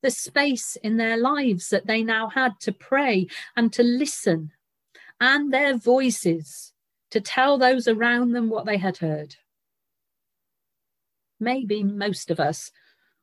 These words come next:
will not hear God's voice as clearly as we seem to think Anna and Simeon did in this story, but God still speaks to each of us in so many different ways.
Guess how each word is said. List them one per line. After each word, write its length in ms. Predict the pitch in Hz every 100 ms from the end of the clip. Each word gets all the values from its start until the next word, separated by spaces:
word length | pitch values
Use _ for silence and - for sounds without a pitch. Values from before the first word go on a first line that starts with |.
| -
will 200 | 190 208
not 280 | 214 190 -
hear 360 | 233 220 208
God's 340 | 196 196 190 185
voice 380 | 202 190 175 190
as 100 | -
clearly 420 | - 240 196 175
as 160 | 175
we 80 | 202
seem 300 | 190 220 202
to 80 | 190
think 260 | 208 202 180
Anna 240 | 196 190
and 200 | - 196
Simeon 480 | - 220 214 180 175
did 180 | 170 165
in 140 | 180
this 160 | 190 196
story, 680 | - 208 208 175 165 165 - - - -
but 220 | 254 220
God 340 | - 269 302
still 480 | - - - 262 269
speaks 580 | 240 - - 254 - -
to 180 | 208 233
each 220 | 220 -
of 120 | 170
us 420 | 156 156 - - - _ _ _
in 200 | - 196
so 260 | 196 233 220
many 300 | 208 196 185
different 360 | 185 165 170 180
ways. 540 | 170 151 160 -